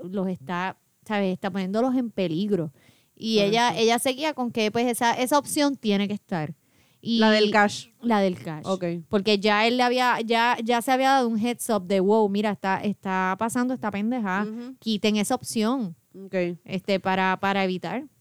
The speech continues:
Speaker 2: Oye, y maybe tal vez no es el asunto de lo del cash, porque tal vez no lo tienen que quitar, tal vez es una cuestión de, del perfil, tú
Speaker 1: Es el
Speaker 2: sabes.
Speaker 1: registro.
Speaker 2: El registro, que haya tal vez un face recognition para que entonces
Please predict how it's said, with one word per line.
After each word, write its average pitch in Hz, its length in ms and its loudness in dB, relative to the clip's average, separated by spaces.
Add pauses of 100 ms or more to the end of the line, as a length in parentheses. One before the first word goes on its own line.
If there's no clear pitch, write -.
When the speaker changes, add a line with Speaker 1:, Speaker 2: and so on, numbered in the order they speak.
(260)
Speaker 2:
Oye, 254 280 2
y 269 120 -4
maybe 220 280 0
tal 277 200 0
vez 226 180 0
no 240 100 0
es 262 80 4
el 254 80 2
asunto 262 440 -2
de 269 80 2
lo 285 100 4
del 277 200 2
cash, 214 280 0
porque 277 180 -2
tal 202 220 0
vez 180 580 -4
no 339 140 0
lo 381 80 0
tienen 392 180 0
que 381 160 -6
quitar, 339 300 -2
tal 240 220 2
vez 233 200 2
es 285 60 0
una 294 240 -4
cuestión 285 400 -4
de, 269 160 -2
del 220 240 0
perfil, 220 760 0
tú 240 80 -2
Speaker 1:
Es 247 40 4
el - 80 4
Speaker 2:
sabes. 247 300 4
Speaker 1:
registro. 226 440 0
Speaker 2:
El 233 140 0
registro, 240 560 0
que 262 80 -4
haya 214 180 2
tal 247 180 0
vez 269 100 2
un 269 140 -2
face 240 280 -4
recognition 233 920 -4
para 214 220 2
que 202 100 -2
entonces 202 400 -6